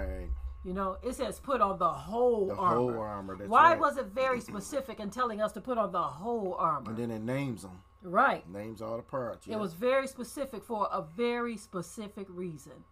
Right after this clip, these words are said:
Speaker 2: Because without the whole armor, the enemy, if you don't have that helmet on,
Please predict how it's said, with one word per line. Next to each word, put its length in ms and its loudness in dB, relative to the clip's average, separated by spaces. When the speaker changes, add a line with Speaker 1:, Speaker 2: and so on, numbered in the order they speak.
Speaker 2:
Because 300 0
without 480 4
the 100 4
whole 300 -4
armor, 440 0
the 100 -6
enemy, 380 0
if 100 -4
you 100 -4
don't 180 -2
have 220 0
that 180 -4
helmet 380 0
on, 320 -4